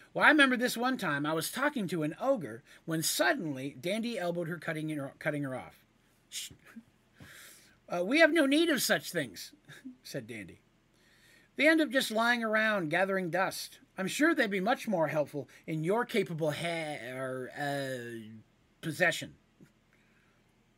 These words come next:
In fact, I have several magical daggers on me right now I could give you." And Dandy slowly pulls her dagger of flame and another dagger out. That's a very ma-,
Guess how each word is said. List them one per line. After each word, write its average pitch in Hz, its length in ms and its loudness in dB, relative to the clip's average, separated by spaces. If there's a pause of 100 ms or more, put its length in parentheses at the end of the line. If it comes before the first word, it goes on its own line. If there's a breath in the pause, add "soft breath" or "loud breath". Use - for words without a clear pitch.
(440 soft breath)
In - 60 -14
fact, 226 240 2
I 262 120 6
have 277 140 8
several 214 380 0
magical 202 500 -4
daggers 214 400 -4
on 226 160 -6
me 214 120 -4
right 226 260 0
now 262 300 -2
I 240 80 0
could 233 200 -10
give 294 200 -6
you." 165 160 -6
And 110 100 -14
Dandy 156 300 -6
slowly 127 840 -10
pulls 147 380 -8
her 147 100 -10
dagger 131 520 -10 (260 soft breath)
of 185 120 -4
flame 143 640 -12 (300 soft breath)
and 156 100 -10
another 254 280 -6
dagger 120 360 -10
out. 131 160 -10
That's - 180 -18
a 107 40 -20
very 98 220 -18
ma-, 113 140 -14